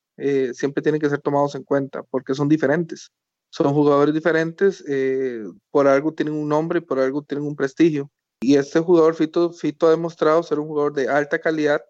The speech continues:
¿verdad? Ha demostrado ser un, un, un jugador, digamos, que está al nivel de los mejores jugadores de Centroamérica,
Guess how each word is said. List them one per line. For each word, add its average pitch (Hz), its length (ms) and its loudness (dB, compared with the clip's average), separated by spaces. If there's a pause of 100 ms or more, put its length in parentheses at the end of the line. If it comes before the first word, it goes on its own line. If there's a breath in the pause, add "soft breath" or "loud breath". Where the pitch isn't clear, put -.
¿verdad? 139 360 -12 (400)
Ha 135 100 0
demostrado 147 480 0
ser 151 140 0
un, 156 200 -6
un, 151 280 -6
un 147 160 -6
jugador, 147 480 2
digamos, 151 320 -2
que 143 100 -6
está 139 140 -2
al 151 240 -2
nivel 139 320 -2
de 165 120 0
los 139 200 -4
mejores 135 260 -2
jugadores 143 240 2
de 156 80 -8
Centroamérica, 147 640 -4